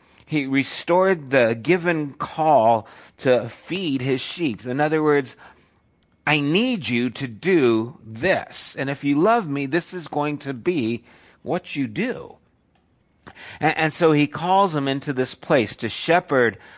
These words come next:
the flock of God. A-, and that's what it says here, is to shepherd the flock of God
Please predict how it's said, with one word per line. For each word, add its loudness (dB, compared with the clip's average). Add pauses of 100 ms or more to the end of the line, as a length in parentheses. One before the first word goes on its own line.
(120)
the -4
flock 0
of -4
God. -8 (360)
A-, -4
and 0
that's 2
what 2
it -2
says 2
here, 2
is 0
to 0
shepherd 2 (280)
the 0
flock 2
of 0
God 2